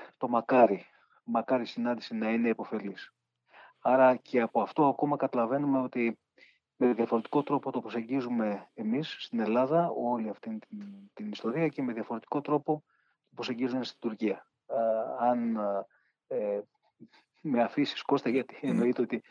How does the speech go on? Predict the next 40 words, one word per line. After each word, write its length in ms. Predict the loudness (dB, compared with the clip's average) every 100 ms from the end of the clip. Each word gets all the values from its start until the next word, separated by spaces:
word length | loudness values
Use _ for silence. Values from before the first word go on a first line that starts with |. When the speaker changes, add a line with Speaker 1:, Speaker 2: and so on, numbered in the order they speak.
| -20 _
Speaker 1:
μπορείς 340 | 0 0 -2 -14 -4
να 120 | 2
παρεμβαίνεις, 460 | 4 4 6 6 6
να 80 |
μην 160 | 2 2
είναι 260 | 2 0 -2
ένας 140 | -4
μονόλογος. 500 | -4 -2 2 2 0 -6 -10 -10 4
Speaker 2:
Όχι, 220 | 8 12
Speaker 1:
Νομίζω 220 | 12 10 6
Speaker 2:
όχι. 80 |
Speaker 1:
ότι 340 | 4 2 0 -4 -6
Speaker 2:
Θέλω 260 | 6 12 12
να 60 | 12
Speaker 1:
α, 40 |
Speaker 2:
μας 120 | 12
περιγράψεις 500 | 12 12 12 12 12
λίγο 180 | 10 12
το 120 | 12
θόλο 380 | 12 12 12 12
τον 160 | 10 2
οποίο 240 | 2 2
δημιουργούνται 380 | 2 0 6 6
όλα 100 | 6
αυτά. 400 | 2 -2 -4 -12 _ _ _ _ -10 0
Speaker 1:
Ναι, 320 | 4 6 4 0 -2
αυτό, 500 | 2 4 6 6 2 -2
ε, 240 | -6 -4
για 120 | -4
μένα 160 | 0 0
είναι, 240 | 2 0 -4
είναι 200 | -8 -6
σημαντικό. 520 | -6 -6 -6 -8 -8
Δηλαδή 240 | -8 -8
ότι 380 | -8 -6 -6 -8 -14
ενώ 260 | -8 -4
από 160 | -4 -6
τη 100 | -6
μία 240 | -2 -2
μεριά 560 | -2 -4 -2 0 0